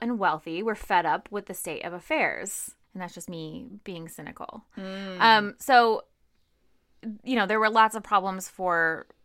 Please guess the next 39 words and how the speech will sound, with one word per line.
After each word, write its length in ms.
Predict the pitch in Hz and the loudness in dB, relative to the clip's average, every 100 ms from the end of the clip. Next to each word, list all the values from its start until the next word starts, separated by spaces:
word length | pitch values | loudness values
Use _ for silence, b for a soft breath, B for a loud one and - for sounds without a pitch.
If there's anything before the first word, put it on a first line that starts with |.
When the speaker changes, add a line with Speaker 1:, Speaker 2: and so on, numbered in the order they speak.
| _ | _
Speaker 1:
workers, 680 | 160 165 220 233 254 254 - - | -6 -6 -2 -2 -2 -4 -10 -6
uh, 300 | - 190 180 - - | 0 2 0 -2 -8
but 180 | 175 | 4
Speaker 2:
Right. 360 | 190 165 170 - b b b b | 6 6 0 -8 b b b b
Speaker 1:
and 120 | - 202 | -2 2
they 80 | |
had 120 | 190 190 | 2 2
been 160 | 196 | -2
complaining 400 | 196 175 170 170 | -6 -8 -6 -2
about 180 | 190 208 | 2 2
it 100 | - | 0
for 80 | 165 | -4
decades. 420 | 170 - 220 220 | -2 -2 -2 2
Speaker 2:
Right, 420 | 175 135 - - - | 2 0 -8 -16 -8
Speaker 1:
But 80 | 220 | 0
Speaker 2:
yeah. 40 | 208 | 2
Speaker 1:
then 160 | 208 | 2
finally, 800 | 196 202 196 196 185 175 170 - _ _ | 6 4 4 0 -4 -4 -6 -10 _ _
wealthy 400 | 196 175 180 202 | 0 0 0 -4
people 400 | 220 214 233 226 | -8 -4 -2 0
who 80 | 220 | 2
were 120 | 180 | 6
actually 260 | 175 - 165 | 6 4 -4
hiring 420 | 160 180 233 247 | -4 -2 -4 -4
people 200 | 277 269 | -6 -6
from 180 | 285 269 | -4 -6
these 120 | 269 | -4
places 340 | 285 262 277 | -4 -4 -4
started 260 | 285 262 269 | -2 -2 -2
complaining, 440 | 277 302 269 269 | -6 -4 -4 -2
and 120 | 240 214 | -2 0
then 80 | |
they 80 | 202 | 2
were 100 | 185 | 2
like, 200 | 180 170 | 2 0
"We 180 | 226 440 | 4 6
need 160 | 247 185 | 6 2
to 80 | 170 | -4
take 280 | 170 165 | -4 -6